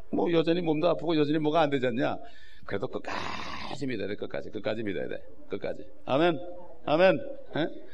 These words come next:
어떤 사람이 옛날에, 어, 막 열이 나가지고 막 그래요. "아, 예수께서 채찍에 맞음으로 나음을 입었습니다." 그러니까 나음을 입었다고 그러니까 더 아프더래. 나음을 입었다고 그러니까 사탄이가 그거 못 믿게 하려고 어떻게 더 열을 갖다 주니까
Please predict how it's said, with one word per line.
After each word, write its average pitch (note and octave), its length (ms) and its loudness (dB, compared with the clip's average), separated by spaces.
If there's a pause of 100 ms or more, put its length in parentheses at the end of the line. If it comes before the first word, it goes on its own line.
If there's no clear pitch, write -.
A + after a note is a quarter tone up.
(220)
어떤 C3+ 240 -2
사람이 C3+ 260 4
옛날에, A#2+ 340 2 (380)
어, C3 120 -2
막 C3 200 0 (580)
열이 A#2+ 240 2
나가지고 A#2+ 340 0
막 - 80 -6 (220)
그래요. A#2 240 0
"아, F#3 240 0 (260)
예수께서 C3+ 440 0
채찍에 A#2 360 -4
맞음으로 A2+ 500 0 (180)
나음을 C3 640 2 (180)
입었습니다." A2+ 1200 2 (260)
그러니까 F#2 220 -4 (360)
나음을 E3+ 320 6
입었다고 E3+ 340 6
그러니까 F#3 220 2
더 C3+ 100 6
아프더래. A#2+ 460 4 (400)
나음을 G#3+ 320 6
입었다고 G3 320 6
그러니까 G3+ 140 4
사탄이가 F#3 560 4 (180)
그거 F#3 140 6
못 D#3 160 2
믿게 E3 260 2
하려고 D#3+ 200 6
어떻게 A#2+ 180 2 (100)
더 E3+ 180 8
열을 F3 160 10
갖다 D#3 260 8
주니까 C#3 380 2